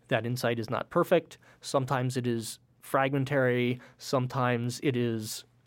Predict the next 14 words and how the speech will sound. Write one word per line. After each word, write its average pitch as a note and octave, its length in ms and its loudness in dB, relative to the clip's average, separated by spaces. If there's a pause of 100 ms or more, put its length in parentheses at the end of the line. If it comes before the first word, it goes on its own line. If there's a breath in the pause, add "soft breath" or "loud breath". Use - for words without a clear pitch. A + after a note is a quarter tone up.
(540)
the C#3+ 100 4
process, B2 580 2
or D#3+ 60 4
is C3 100 2
a C3+ 60 2
product B2+ 280 2
of B2 100 -6
self-delusion. C#3+ 920 2
Sometimes B2+ 880 -2 (260 loud breath)
it C3 160 0
is A#2+ 380 -2
full C3+ 240 0
of A#2 100 -2
lies, B2 540 4